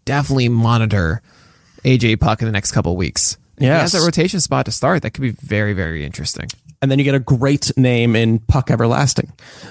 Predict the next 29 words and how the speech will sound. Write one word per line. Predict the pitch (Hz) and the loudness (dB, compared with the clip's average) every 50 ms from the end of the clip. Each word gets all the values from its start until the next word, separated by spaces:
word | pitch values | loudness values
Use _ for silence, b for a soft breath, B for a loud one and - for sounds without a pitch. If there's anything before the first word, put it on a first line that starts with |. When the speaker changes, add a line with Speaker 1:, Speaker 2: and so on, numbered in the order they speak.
| B B | B B
Speaker 2:
Um, | - - 143 143 143 139 143 139 139 | -4 0 0 2 2 2 4 4 2
Speaker 1:
Of | 139 | 2
course, | - 165 226 240 160 127 - - | 2 2 0 0 0 -2 -2 -2
yeah. | 131 151 196 196 120 | -2 -2 0 -2 -2
Speaker 2:
Of | 147 - _ | -4 -6 _
course. | - 135 135 127 - - - - B B B | -4 -2 -2 -2 -4 -8 -14 -16 B B B
Speaker 1:
I | - 131 | -6 -2
like | 135 139 - | 0 0 0
Speaker 2:
Uh, | 117 107 | 0 0
Speaker 1:
that. | 117 | 2
Speaker 2:
that, | 151 - 143 - - _ _ - | 0 0 0 -2 -6 _ _ -2
that's | 143 175 - | -2 0 0
why | 190 165 135 | 0 2 2
you | 123 113 | 2 2
draft, | 101 139 143 175 180 156 170 - - | 2 2 2 2 2 0 0 -4 -6
for | - - 123 | -4 -2 0
the | 120 117 | 0 2
names. | 120 - - - - - 147 131 | 2 2 2 2 2 0 -4 -6
Speaker 1:
Mm, | 120 135 - - - - - | -10 -12 -14 -16 -18 -16 -6
Speaker 2:
Um, | - 156 151 151 147 147 | -2 0 0 2 2 2
Speaker 1:
always. | 147 147 143 - - - - - - - - | 2 0 -2 -4 -6 -10 -12 -16 -20 -14 -6
I, | 143 147 156 175 | -4 -2 0 0
I | 160 165 | 0 0
would | 185 175 175 | 0 0 0
even | 208 196 208 185 160 | -2 -2 -2 -4 -2
get | 160 175 170 - - | 0 0 0 -2 -2
a | 156 151 | -2 0
Raphael, | 143 151 160 156 - 151 143 151 180 165 - | 0 0 0 0 0 0 0 2 0 0 -2
too, | - - 139 175 151 98 - - | -2 -2 0 0 0 -2 -4 -6